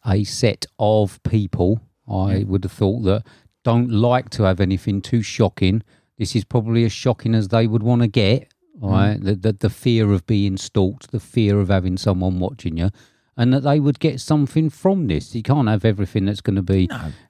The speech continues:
Speaker 1: eh, like, really hardcore or whatever, you know what I mean? And obviously, it's like a middle-of-the-road film that is gonna appeal to people who don't want anything too
Speaker 2: Yeah, this is
Speaker 1: extreme.
Speaker 2: an I T V series, isn't it?
Speaker 1: See, yeah,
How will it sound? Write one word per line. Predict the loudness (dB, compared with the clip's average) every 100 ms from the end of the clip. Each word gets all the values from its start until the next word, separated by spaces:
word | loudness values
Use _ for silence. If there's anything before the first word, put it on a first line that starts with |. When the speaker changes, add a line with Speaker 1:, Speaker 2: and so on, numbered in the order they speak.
| -16
Speaker 1:
eh, | -6
like, | -4 -2
really | 2 2 2 2
hardcore | 4 6 4 0 -2 0 0
or | -2
whatever, | -2 -2 2
you | 2 2
know | -2
what | 2
I |
mean? | 2 4 2
And |
obviously, | -2 -2 0 0 0 -16 -6
it's | -2 0
like | 0
a | 0
middle-of-the-road | 0 0 0 0 0 -2 -2 0 2 2 -2 _ _
film | _ -2 -2 -6 -12 _ _ _ _ _ -6
that | -2 -2 -4 _ _ -4
is | -4 0
gonna | 0 2
appeal | 2 0 0 2 0
to | 0 2 2 2 -4 _ -2
people | 0 0 -2
who | -2 0
don't | 0 0
want | 0 0 0 -6 _ -6
anything | -6 -6 -8 -4
too | 0
Speaker 2:
Yeah, | 2
this | 2 2
is | 0 2
Speaker 1:
extreme. | 2
Speaker 2:
an | 0
I |
T | 0 -2 0
V | 0
series, | 0 -2 0 -2
isn't | -2 -2
it? | -4 -8 _ _ -10
Speaker 1:
See, | -4 0 2
yeah, | 0